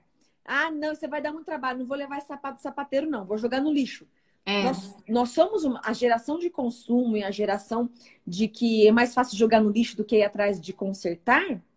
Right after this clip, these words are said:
Speaker 1: O consertar fica muito mais caro. Você vê, a nossa geração tem esse,
Speaker 2: É.
Speaker 1: é, esse, é, esse discurso.
Speaker 2: Discurso.
Speaker 1: Isso tá, talvez, muitas vezes, se transfere pros relacionamentos.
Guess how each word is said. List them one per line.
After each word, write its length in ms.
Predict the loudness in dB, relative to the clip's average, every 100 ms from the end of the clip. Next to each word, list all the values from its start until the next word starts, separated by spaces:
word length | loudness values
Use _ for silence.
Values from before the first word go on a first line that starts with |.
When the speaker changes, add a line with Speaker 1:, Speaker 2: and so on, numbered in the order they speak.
| _ -10
Speaker 1:
O 200 | -4 0
consertar 540 | 0 2 2 2 0
fica 180 | -2 -2
muito 220 | -2 -4
mais 260 | -4 -4 -6
caro. 480 | -4 0 0 -2 -6 _ _
Você 160 | -10 -4
vê, 80 | -4
a 180 | -4
nossa 200 | -6 -8
geração 440 | -6 -6 -6 -8 -8
tem 160 | -8
esse, 380 | -10 -2 0 0 _ _ _
Speaker 2:
É. 420 | 0 2 2 2
Speaker 1:
é, 140 | 0 0
esse, 460 | 0 -4 -2 -4 -6 _ _ -4
é, 200 | -2 0
esse 160 | 0
discurso. 460 | 0 0 2 2 4
Speaker 2:
Discurso. 720 | 4 4 4 0 -8 -8 -8 -12 _ _ _ -20 -20 _
Speaker 1:
Isso 260 | 8 8 6
tá, 240 | 0 0 -2 -8
talvez, 720 | -4 -4 -4 -4 -2 -2 -2
muitas 480 | -2 -2 -6 -8 -6
vezes, 200 | -6 -4
se 80 | -6
transfere 600 | -6 -6 -2 0 -2 -8
pros 280 | -12 -12
relacionamentos. 1040 | -6 -4 -4 -4 -6 -6 -10 -12 -16 -20